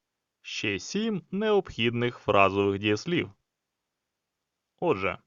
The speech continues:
fill in. Значення номер один. Заповнювати. Синонім — complete.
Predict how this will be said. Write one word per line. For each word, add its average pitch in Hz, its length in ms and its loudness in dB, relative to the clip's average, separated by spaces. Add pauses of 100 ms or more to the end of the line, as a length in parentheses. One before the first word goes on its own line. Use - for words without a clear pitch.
(1120)
fill 98 460 -2
in. 139 320 -4 (1500)
Значення 180 600 -2
номер 160 340 2
один. 127 380 2 (600)
Заповнювати. 127 960 2 (1500)
Синонім — 185 760 -2 (380)
complete. 196 680 -2